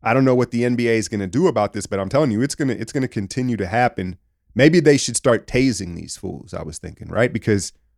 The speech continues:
a couple of these dudes shit themselves live on T N T at midcourt. I don't know.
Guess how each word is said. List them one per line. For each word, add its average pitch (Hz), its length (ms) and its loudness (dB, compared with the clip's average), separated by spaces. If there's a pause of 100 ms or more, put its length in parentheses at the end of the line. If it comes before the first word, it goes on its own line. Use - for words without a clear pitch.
(120)
a - 40 -20
couple 147 200 6
of 131 80 8
these 123 160 4
dudes 120 300 4
shit - 200 0
themselves 117 480 2
live 117 360 6
on 107 180 4
T 117 220 2
N 107 160 4
T 127 240 2
at - 80 0
midcourt. 117 560 4 (880)
I 87 60 -4
don't 92 160 0
know. 98 240 2